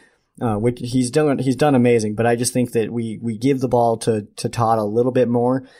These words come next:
And I also do expect when C J Anderson is on the field to run a little bit of play action. He's a very good pass blocker. Uh, so off the play action, when you pull those, pull those linebackers up, I think that he will do a good job of, of, you know, picking up those blitzes, picking up those rushers,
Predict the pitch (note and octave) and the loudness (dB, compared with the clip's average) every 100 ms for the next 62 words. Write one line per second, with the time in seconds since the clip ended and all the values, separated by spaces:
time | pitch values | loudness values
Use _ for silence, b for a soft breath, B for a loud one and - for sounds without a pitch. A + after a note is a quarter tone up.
0 | B B - B2 A#2 A2 A#2+ B2 B2+ A2+ | B B -4 0 2 2 2 2 0 0
1 | A#2+ A2 - A2+ A#2+ A2+ A2 - C3 A#2+ | -2 -4 -2 -2 -2 -4 -2 -2 -2 0
2 | G#2+ A#2+ D3+ C3+ A#2+ A2 G#2+ G#2+ G#2 - | 0 0 2 0 0 -2 -2 -4 -4 -4
3 | G#2+ G#2 A#2 A2+ A2 A2 A2 G#2+ G2+ G#2+ | -4 -4 -4 -2 -2 -2 -4 -6 -4 -4
4 | G#2 - - - G#2+ A2 A2+ A#2 B2+ B2+ | -4 -8 -8 -8 -6 -4 0 2 2 -2
5 | A#2+ A#2 A2 - A2 G#2+ A2 A2 G#2 _ | 0 0 0 0 0 0 0 -4 -6 _
6 | _ _ _ _ - - C#3+ B2 G#2+ A2+ | _ _ _ _ -20 -14 -4 -2 0 0
7 | A#2 A#2+ C3 - B2 A#2+ A#2+ C3 A#2+ A2 | 2 0 -2 0 2 2 2 2 0 -2
8 | G#2+ B2 A2+ A2 A2 B B B B B | 0 0 2 0 -4 B B B B B
9 | - D3+ C3+ C3 B2+ B2 B2 A#2 A#2 A2+ | -2 2 4 2 2 2 2 0 -2 0
10 | B2+ A#2+ A#2+ A#2 B2 - - C3 A#2+ A#2+ | 0 0 -2 0 -2 -4 -4 0 0 0
11 | A#2+ A#2 A2+ G#2+ A2+ A2+ A2+ A2 - A2+ | 2 2 0 0 -2 -2 -2 -4 -4 -4
12 | G#2+ G#2+ - _ - A2+ G#2+ A2 - - | -4 -8 -18 _ -8 -6 -4 -6 -10 -10
13 | - C3+ C3+ A#2+ A#2 A2+ A2+ G#2+ A#2 A2+ | -4 0 0 -2 -2 -2 -2 -2 -2 -2
14 | A#2+ A2 A#2+ B2 A#2 - A2+ A2 A2+ A2 | -4 -4 -4 -2 -2 -2 -2 0 -2 0
15 | A2+ A2 | -2 -2